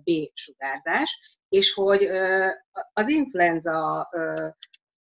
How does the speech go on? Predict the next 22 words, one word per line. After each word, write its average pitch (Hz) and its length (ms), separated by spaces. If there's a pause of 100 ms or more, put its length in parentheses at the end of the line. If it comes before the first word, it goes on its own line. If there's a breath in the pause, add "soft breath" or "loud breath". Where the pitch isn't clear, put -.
(180)
amikor, 175 500
amikor 202 340
ilyen, 190 380
ilyen, 190 340
ö, 190 340
nagyon 220 300
komolyan 175 440
elkezd, 165 580
ö, 156 460 (200)
sok 202 240
embert 156 340
megbetegíteni, 202 720
az 226 300
pont 175 400
ezekre 156 600
a - 200
periódusokra, 151 720
ezekre 147 400
az 143 120
időszakokra, 131 920 (240)
ö, 139 80 (180)
esik. - 380